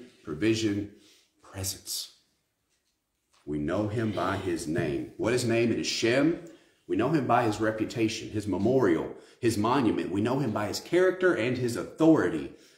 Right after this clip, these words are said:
We know him by his renown and his report. My favorite is,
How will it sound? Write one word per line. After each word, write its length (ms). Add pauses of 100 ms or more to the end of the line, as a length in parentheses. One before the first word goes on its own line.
(120)
We 100
know 220
him 140
by 160
his 180
renown 580
and 140
his 340
report. 560 (260)
My 140
favorite 720
is, 680